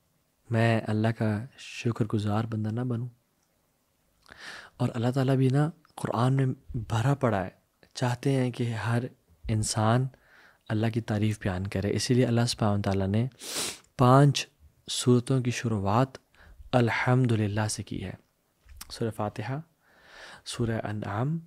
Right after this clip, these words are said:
سورہ کہف، سورہ سبا اور سورہ فاترہ۔ یہ سات، یہ جو پانچ صورتیں ہیں، ان کی شروعات الحمدللہ سے کی ہے۔ Now, what is the difference between حمد and شکر؟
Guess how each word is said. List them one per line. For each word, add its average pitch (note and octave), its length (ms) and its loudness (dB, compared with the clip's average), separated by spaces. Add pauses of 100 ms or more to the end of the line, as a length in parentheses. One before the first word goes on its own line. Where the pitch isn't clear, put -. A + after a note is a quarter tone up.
(680)
سورہ A2+ 200 0 (300)
کہف، C3 460 0 (180)
سورہ A2+ 300 -2
سبا A#2 340 0
اور - 200 -4
سورہ A#2+ 460 -2 (200)
فاترہ۔ - 580 -6 (640)
یہ B2 80 4
سات، D3+ 380 8 (240)
یہ B2 100 2
جو B2 100 2
پانچ D#3+ 300 6
صورتیں C3 340 4
ہیں، C#3 120 4
ان B2+ 100 2
کی B2+ 80 2
شروعات B2 480 6 (880)
الحمدللہ A#2 540 -2
سے - 180 -8
کی - 180 -8
ہے۔ - 140 -14 (640)
Now, F#3+ 80 8
what G3+ 140 8
is A#3 120 6
the A3 80 10
difference D3+ 440 6
between D3 240 6
حمد C#3+ 420 6
and B2+ 140 4
شکر؟ C#3 280 2